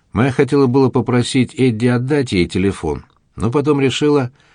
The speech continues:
что кто-то может предусмотреть такую возможность и выследить её. Она протянула трубку ему обратно. «Спасибо. Так ты объяснишь мне, что происходит,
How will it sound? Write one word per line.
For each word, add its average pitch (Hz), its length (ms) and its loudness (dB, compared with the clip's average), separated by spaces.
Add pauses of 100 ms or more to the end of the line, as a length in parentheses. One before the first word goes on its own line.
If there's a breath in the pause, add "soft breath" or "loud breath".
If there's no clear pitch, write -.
(160 soft breath)
что - 300 -4
кто-то 120 440 0
может 107 420 0
предусмотреть 101 720 -2
такую 98 320 0
возможность 123 800 0
и 123 120 -2
выследить 92 640 0
её. 78 280 -4 (600)
Она 85 320 -2
протянула 85 500 -2
трубку 87 380 -2
ему 85 260 0
обратно. 85 540 -2 (520 soft breath)
«Спасибо. 98 640 -2 (680)
Так 76 200 -4
ты 92 120 2
объяснишь 98 560 -2
мне, 82 120 -2
что - 180 -2
происходит, 82 720 -2